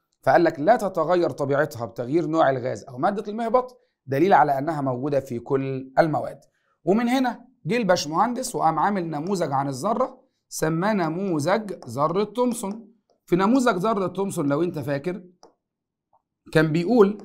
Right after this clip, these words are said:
الذرة عبارة عن كرة متجانسة مصمتة من كهرباء موجبة. يبقى هو تخيل إن هي كهرباء موجبة متوزعة بشكل منتظم،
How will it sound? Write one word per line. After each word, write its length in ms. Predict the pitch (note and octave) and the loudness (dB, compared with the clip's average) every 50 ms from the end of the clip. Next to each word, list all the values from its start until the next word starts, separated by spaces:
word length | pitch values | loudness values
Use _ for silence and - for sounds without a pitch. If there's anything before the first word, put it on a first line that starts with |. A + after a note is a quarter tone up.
| - _ _ _ _ _ _ | -20 _ _ _ _ _ _
الذرة 440 | D3 D#3 D3 C#3+ G#3+ A#3+ A#3 G#3 G3 | 2 2 2 4 2 4 4 6 6
عبارة 420 | E3+ D3+ D3 D#3 D3+ F#3 G3 F#3 F3 | 4 4 4 2 4 4 6 8 8
عن 320 | D3+ C3+ C3+ C3+ C3+ C3+ | 8 8 6 2 -2 -2
كرة 240 | C3+ F#3 F#3 E3+ D#3 | -2 2 4 4 4
متجانسة 640 | C#3+ C#3 C#3 - D3+ C#3+ C#3+ F3+ F3+ F3 - - D3 | 2 0 -6 -6 -6 -4 -4 -4 -4 -4 -2 -2 0
مصمتة 480 | C#3+ C#3 C3 - F3+ A#3+ C4 B3+ C4 A#3+ | -2 -2 -6 0 2 2 4 4 2 2
من 160 | G3+ F#3 E3+ | 2 -2 -2
كهرباء 480 | - E3+ D#3 D3 C#3+ D3 D3+ F3 E3+ | 0 -2 0 0 0 0 2 2 0
موجبة. 380 | D3 C#3 B2+ A2 A2+ - - - - _ _ _ _ _ _ - | 0 -2 -6 -8 -8 -12 -14 -20 -20 _ _ _ _ _ _ -2
يبقى 160 | G#2+ C#3 D#3 | 4 4 6
هو 60 | E3 | 6
تخيل 420 | D#3+ D#3+ D3 F#3+ G3 G3 F3+ D3+ | 4 2 0 0 2 4 4 2
إن 120 | C#3+ C#3 C#3+ | 2 0 0
هي 160 | D3 E3+ F3 | 0 0 0
كهرباء 420 | E3 D3+ C3+ C#3 D#3+ F3 E3+ E3+ | 0 -2 -2 0 0 2 2 0
موجبة 360 | D3 C#3 C#3 C3+ G3 G#3 C4+ C4 | 0 -2 0 0 2 2 2 0
متوزعة 440 | A3 - D3+ C#3+ C3 C3 F3 E3+ | -2 -4 -4 -4 0 2 2 2
بشكل 360 | D#3 - - F#3 - E3 D3+ C#3 | 2 0 -2 -4 -2 -2 -2 -2
منتظم، 480 | C3 C3 B2+ - C3 A2+ F#2 G2 - | -2 -4 -4 -6 -6 -6 -6 -10 -16